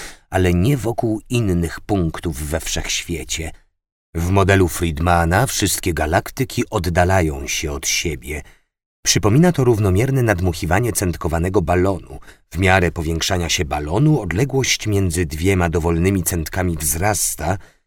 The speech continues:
ale żadna z nich nie może być uznana za centrum procesu ekspansji. Co więcej, im większa odległość między centkami, tym szybciej oddalają się od siebie.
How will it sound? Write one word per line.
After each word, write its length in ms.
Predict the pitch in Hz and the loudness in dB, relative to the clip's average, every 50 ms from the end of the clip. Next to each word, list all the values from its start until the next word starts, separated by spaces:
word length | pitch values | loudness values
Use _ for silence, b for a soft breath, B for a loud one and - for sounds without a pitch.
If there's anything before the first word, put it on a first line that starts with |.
| _ _ _ _ _ | _ _ _ _ _
ale 180 | 78 80 78 76 | -8 -6 -4 -4
żadna 440 | 71 71 110 120 127 131 127 104 87 | -2 -2 -2 -2 -2 -2 -2 -2 -2
z 140 | 73 69 | -2 -2
nich 320 | 78 90 120 151 - - 123 | -2 -4 -4 -4 -6 -6 -4
nie 120 | 110 87 | -2 0
może 220 | 87 127 147 143 120 | 0 0 0 0 0
być 160 | 123 - - | -2 -4 -6
uznana 380 | 90 82 - 98 113 123 117 | -6 -4 -4 -2 -2 -2 -2
za 140 | 98 92 92 | -2 -2 -4
centrum 640 | - - - 110 113 117 113 104 - - 117 104 98 | -4 -2 -2 -2 -2 -4 -4 -6 -6 -4 -4 -4 -4
procesu 480 | - - 80 - - 85 - - 87 76 | -4 -6 -6 -6 -6 -6 -6 -6 -6 -6
ekspansji. 1000 | 67 - - - - - 82 73 64 53 - - - - - - 80 67 65 - b b b b b b _ _ _ - | -4 -4 -4 -4 -2 -4 -6 -6 -6 -10 -8 -4 -4 -2 -2 -4 -6 -8 -14 -16 b b b b b b _ _ _ -2
Co 100 | - 160 | 0 2
więcej, 680 | 139 156 151 123 90 76 - - 80 73 67 - _ _ _ _ - | 2 2 2 0 0 -4 -6 -8 -8 -10 -12 -16 _ _ _ _ -2
im 220 | 107 98 90 87 | 0 0 2 2
większa 520 | 80 80 98 107 107 104 95 90 - 104 92 | 2 2 4 4 4 2 0 0 0 0 0
odległość 560 | 92 80 87 107 113 107 107 101 - - - | 0 0 0 -2 -2 0 -2 -2 -2 -2 -2
między 300 | 98 95 98 85 92 90 | 0 0 0 0 -2 -2
centkami, 760 | - 98 90 87 82 - - - 98 95 90 92 113 147 B B B B B B B | -2 0 0 -2 -2 -4 -2 0 2 2 2 2 0 0 B B B B B B B
tym 200 | - 120 107 98 | 0 0 2 2
szybciej 600 | 92 - - - - 196 170 - - - 175 147 | 0 0 0 0 0 0 0 2 4 4 4 4
oddalają 560 | 123 104 95 87 92 95 110 131 151 135 123 | 4 0 0 0 0 0 2 0 0 0 0
się 220 | - - - 98 92 | -2 -2 -2 -2 -2
od 120 | 82 - | -4 -4
siebie. 440 | - - - - 117 85 85 85 | -4 -6 -4 -6 -6 -4 -4 -4